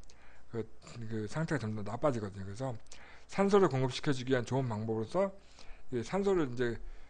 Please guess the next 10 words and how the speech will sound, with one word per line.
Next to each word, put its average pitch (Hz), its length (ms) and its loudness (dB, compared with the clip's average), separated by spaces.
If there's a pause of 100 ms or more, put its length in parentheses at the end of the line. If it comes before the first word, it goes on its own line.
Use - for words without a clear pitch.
(200)
그러니까 120 300 -2
이제 110 140 -2
뭐죠? 117 380 0
그 113 320 0
산림욕 220 500 4
같은 147 200 4
것도 127 100 2
되게 117 220 0
추천을 160 340 0
하는데 135 500 0